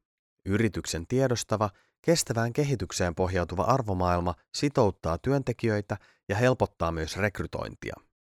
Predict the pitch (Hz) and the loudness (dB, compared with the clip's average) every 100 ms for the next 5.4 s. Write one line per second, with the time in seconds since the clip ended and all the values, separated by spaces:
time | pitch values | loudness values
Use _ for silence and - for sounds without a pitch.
0 | _ _ _ _ _ _ _ 92 120 139 | _ _ _ _ _ _ _ 4 6 4
1 | - 90 85 - 85 82 - - 135 147 | 2 2 2 0 -4 -4 -6 -4 -2 0
2 | 143 127 95 85 - 87 87 - 78 78 | 0 0 0 -2 -2 -2 -2 -4 -4 -4
3 | - 80 78 - _ _ 107 107 110 107 | -4 -6 -6 -10 _ _ -4 -2 2 2
4 | 107 113 110 - 165 156 - 78 80 - | 2 0 -2 0 0 0 -4 -4 -6 -4
5 | 95 85 80 | -2 0 -2